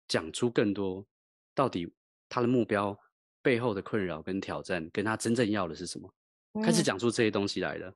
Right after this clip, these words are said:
Speaker 2: 嗯哼。
Speaker 1: 我们事后就检讨，就问那个学员说：“你当时怎么会有这个 idea 提出这个东西？”他说他一开始也是陷入，他那个不连结，就是陷入他的脑，脑袋里面，他一直在想说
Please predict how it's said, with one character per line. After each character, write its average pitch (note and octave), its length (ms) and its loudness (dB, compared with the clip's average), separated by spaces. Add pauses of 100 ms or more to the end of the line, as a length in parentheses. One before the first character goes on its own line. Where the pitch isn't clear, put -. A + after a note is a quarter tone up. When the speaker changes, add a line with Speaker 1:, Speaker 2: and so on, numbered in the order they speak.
(420)
Speaker 2:
嗯 G3+ 160 -2
哼。 F#3+ 100 -4
Speaker 1:
我 F3+ 40 4
们 D3 80 8
事 D#3 160 6
后 F3 140 8
就 D#3+ 100 6
检 A2+ 200 4
讨， A2 180 2
就 B2 100 0
问 B2+ 140 4
那 - 20 4
个 A#2 60 4
学 G2+ 160 0
员 F#2+ 80 0
说 G2+ 180 0
：“你 G#2 80 0
当 C3+ 220 2
时 - 160 -2
怎 F#2 160 -2
么 F#2 60 -2
会 C3+ 100 2
有 B2 60 2
这 A2+ 80 -2
个 E2 60 2
idea F2 220 -2
提 E2+ 140 -6
出 E2 60 -6
这 F2 80 -8
个 D2+ 80 -6
东 D#2 160 -6
西？” D2+ 260 -12 (600)
他 C3 120 0
说 C3 100 2
他 C3 160 2
一 B2+ 40 2
开 B2 160 2
始 A#2 80 0
也 F2+ 60 0
是 G#2 80 -4
陷 A2 180 2
入， G2+ 220 -2 (340)
他 B2+ 120 0
那 C#3+ 180 2
个 C3 60 4
不 C#3+ 140 2
连 A2+ 160 6
结， A2 120 4
就 A#2 140 0
是 A2+ 60 0
陷 C3 120 6
入 A#2+ 80 6
他 B2 100 2
的 A#2 60 2
脑， F2 360 -2
脑 E2+ 120 -2
袋 A#2+ 120 0
里 G2 80 0
面， F#2+ 100 0
他 A2 140 -2
一 A#2+ 40 0
直 A#2 60 -2
在 A2+ 140 2
想 E2 200 -2
说 F#2+ 240 0